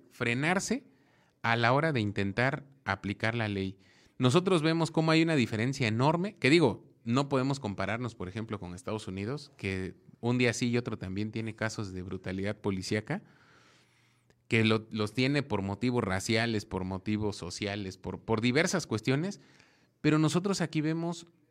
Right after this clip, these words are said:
que el Estado de Derecho está demasiado relajado. No sé si tú viste hoy en la mañana y, o ayer en la noche unos videos de, de, en una colonia de la Ciudad de México,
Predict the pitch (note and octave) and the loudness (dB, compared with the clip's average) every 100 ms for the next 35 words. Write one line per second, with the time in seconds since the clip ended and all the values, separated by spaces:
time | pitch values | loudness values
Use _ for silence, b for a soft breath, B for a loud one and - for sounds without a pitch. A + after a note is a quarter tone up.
0 | _ - B2 A#2+ A#2 - - A#2 A2 A2 | _ -4 2 2 2 -4 -2 0 0 -2
1 | C3+ D#3 B2 A2 B2 - C3 C3+ C#3 A2+ | 0 2 4 2 0 -4 -4 -2 -2 -4
2 | G#2 B2 C3 G#2 G2 C3 D3 C3+ D#3 F3 | -4 -4 -4 -4 -4 -4 -4 -4 -4 -4
3 | E3 - E3 E3+ - D3 D3 D#3 C3 A2 | -6 -4 -4 -4 2 4 4 2 -2 -2
4 | G#2+ B2 D3+ B2+ G#2 G#2+ G#2 A2 C3+ A#2+ | -2 -2 -4 -2 -2 0 2 2 0 -2
5 | G#2+ B2 - F3 B B B B B B | -4 -6 -6 -10 B B B B B B
6 | D3 F3+ D3 C3 C#3+ D#3 C#3 A2+ G#2 G2 | 0 2 4 4 4 2 0 -2 0 -2
7 | G2 G2+ G2 G2 G#2 A#2 C#3+ C#3+ - - | -4 -4 -2 -2 -2 -2 -2 -4 -8 -4
8 | G#2+ A2+ C3+ C3+ G#2 F#2+ G#2 A#2+ C3+ C3 | 2 4 4 4 2 0 0 0 2 0
9 | C#3 C#3 C3+ F3+ | -2 -4 -4 -6